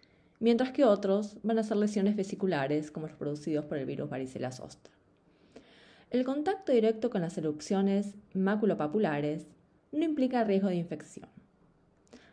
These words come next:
Hago una aclaración, me estoy refiriendo al contacto directo con la lesión en la piel, no al contacto con el individuo infectado, que sí es altamente contagioso,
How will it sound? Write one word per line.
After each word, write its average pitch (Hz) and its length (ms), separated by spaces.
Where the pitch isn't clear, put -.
Hago 277 240
una 247 160
aclaración, 160 720
me 160 100
estoy 277 280
refiriendo 151 760
al 165 160
contacto 175 500
directo 190 540
con 180 140
la 147 80
lesión 147 340
en 160 120
la 135 120
piel, 92 380
no 247 200
al 226 140
contacto 156 480
con 147 120
el 143 40
individuo 143 400
infectado, 151 720
que 139 120
sí 269 260
es 214 120
altamente 147 440
contagioso, 147 720